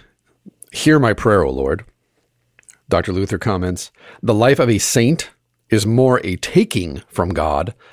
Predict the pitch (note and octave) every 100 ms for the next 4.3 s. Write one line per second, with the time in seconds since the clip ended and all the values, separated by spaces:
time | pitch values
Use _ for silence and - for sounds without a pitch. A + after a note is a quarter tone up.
0 | - A2+ A2+ G#2 F#2+ E3 G2 - - _
1 | _ _ _ _ _ _ _ _ G2+ A2
2 | A2+ A#2 A#2 G2+ G2 F#2+ A#2+ A2+ F2+ G2
3 | C#3 _ _ _ _ E2+ D#2+ C#2+ A#2 A2+
4 | G#2 F2 E2+